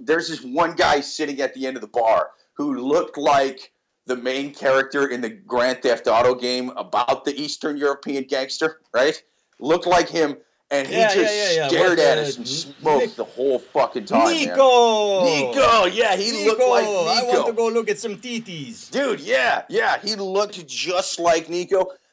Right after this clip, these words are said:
Speaker 1: and he just glared at us the whole time. I mean, like, I would look over and look at him. He wouldn't even break eye contact. He would just stare at us with this look like, "I am,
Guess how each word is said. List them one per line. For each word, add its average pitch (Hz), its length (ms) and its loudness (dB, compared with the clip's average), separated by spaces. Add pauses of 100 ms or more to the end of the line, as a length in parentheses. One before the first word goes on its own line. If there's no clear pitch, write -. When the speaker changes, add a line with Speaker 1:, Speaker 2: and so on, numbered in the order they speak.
(120)
Speaker 1:
and 156 200 2
he 208 340 -2
just 147 560 -2
glared 123 680 2
at 113 200 2
us 104 200 -4
the - 100 -2
whole 139 240 2
time. 139 300 4
I 131 60 -2
mean, 151 180 -2
like, 143 240 0
I 151 100 2
would 190 160 0
look 151 260 -6
over 147 360 -2
and 107 80 -12
look 143 200 -10
at 156 160 -2
him. 180 120 -8 (220)
He 208 120 -6
wouldn't 180 340 0
even 156 260 -4
break 135 400 0
eye 120 200 4
contact. 101 720 -2
He 135 80 -6
would 156 140 -6
just - 320 -10
stare 143 360 0
at 127 80 2
us 110 140 -4
with 117 140 -12
this 107 160 -10
look 131 340 -2
like, 101 240 0 (320)
"I 135 180 4
am, 131 260 -2